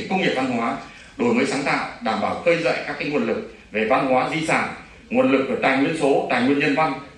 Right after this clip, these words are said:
ấy, trong cái quá trình phát triển thủ đô văn hiến, văn minh hiện đại.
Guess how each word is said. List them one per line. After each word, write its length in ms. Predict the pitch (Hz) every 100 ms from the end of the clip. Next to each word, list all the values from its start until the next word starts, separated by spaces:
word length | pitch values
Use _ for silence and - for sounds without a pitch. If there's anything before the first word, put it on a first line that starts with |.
| -
ấy, 160 | 120 135
trong 120 | 131
cái 100 | 139 147
quá 160 | - -
trình 100 | -
phát 120 | - -
triển 80 | 104
thủ 100 | 95
đô 140 | 107 120
văn 160 | 120 110
hiến, 180 | 110 127
văn 140 | 113
minh 100 | 107
hiện 120 | 104
đại. 120 | -